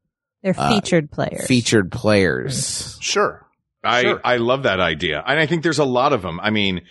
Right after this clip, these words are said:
Speaker 4: and every, it was like every a-, every great actor wanted to be on that show.
Speaker 2: Yeah.
Speaker 4: So they
Speaker 1: Mm-hmm.
Speaker 4: got so many great performers on there. I mean,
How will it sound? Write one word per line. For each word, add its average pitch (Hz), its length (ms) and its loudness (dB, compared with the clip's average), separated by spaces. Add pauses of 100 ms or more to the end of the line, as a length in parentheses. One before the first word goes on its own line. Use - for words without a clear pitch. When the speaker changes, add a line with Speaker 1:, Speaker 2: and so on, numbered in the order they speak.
(500)
Speaker 4:
and 160 180 0
every, 165 320 0
it 156 60 2
was 156 120 -2
like 160 160 -2
every 160 260 0
a-, 127 240 0
every 151 220 0
great 120 380 -2
actor 117 360 -2
wanted 98 400 -2
to - 100 -8
be 92 160 -2
on 92 200 2
that 85 200 0
show. 82 460 -4 (360)
Speaker 2:
Yeah. 110 140 2
Speaker 4:
So 117 100 2
they 110 120 2
Speaker 1:
Mm-hmm. 147 60 -2
Speaker 4:
got 107 160 0
so 135 200 -2
many 110 220 -2
great 98 440 -2
performers 98 500 -4
on 92 120 0
there. 87 220 -2
I 127 80 2
mean, 110 320 0